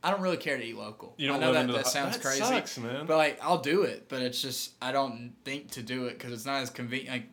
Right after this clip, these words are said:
Speaker 1: especially here. I mean, where are we gonna go that's local around here without having to go into town? It's like, eh, I'm hungry now. I don't wanna go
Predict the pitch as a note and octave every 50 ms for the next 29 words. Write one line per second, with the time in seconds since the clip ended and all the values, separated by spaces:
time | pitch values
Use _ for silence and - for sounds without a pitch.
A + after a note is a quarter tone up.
0 | - - - - D3+ D#3 D3+ D#3 C#3 A#2+ A2+ A#2 C3+ C#3 B2 A2 A2 A2 - -
1 | - A#2+ A#2+ A#2 A#2+ B2+ C3+ C3+ C3 C3 B2+ B2 B2 A#2+ A#2+ A#2+ A#2 A2+ G#2+ G#2+
2 | G#2+ - A2+ A2+ A2 A2 A2+ A2 A2 A2 G#2+ G#2+ A2 A#2+ A#2+ A2+ A2 A2 A2 A2
3 | G#2+ A2 A2 G#2+ A2 A2 G#2+ A2 G#2+ G#2+ - - A#2+ A#2 A2 G#2+ G#2+ - C3 C3
4 | A#2 A2 G2+ G2 - A2 A2 - - - B2+ A#2+ A#2 - - _ _ _ - B2
5 | A#2 B2 B2+ B2+ A#2 A2+ G#2+ G#2 G#2+ A2 A2 G#2+ G2+ F2 - G#2+ A2 A2+ A2+ A#2+
6 | A#2+ A#2 A2+ A2 A2+